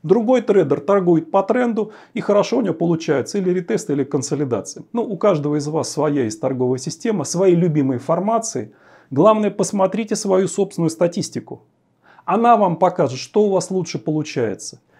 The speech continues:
И торгуйте то, что хорошо получается. К чему это всё ведёт? Если идти, вот, если я иду по этому пути, конечно же, это ведёт к увеличению депози-, депозита.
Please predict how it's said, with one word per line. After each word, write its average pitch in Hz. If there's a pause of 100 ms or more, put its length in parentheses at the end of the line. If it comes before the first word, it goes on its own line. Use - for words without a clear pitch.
(120)
И 190
торгуйте 175
то, -
что -
хорошо 135
получается. 123 (2000)
К -
чему 262
это 220
всё 175
ведёт? 175
Если 202
идти, 180
вот, 160
если 165
я 151
иду 139
по 160
этому 127
пути, 135 (360)
конечно 175
же, 117
это 165
ведёт 139
к -
увеличению 127
депози-, 139
депозита. 160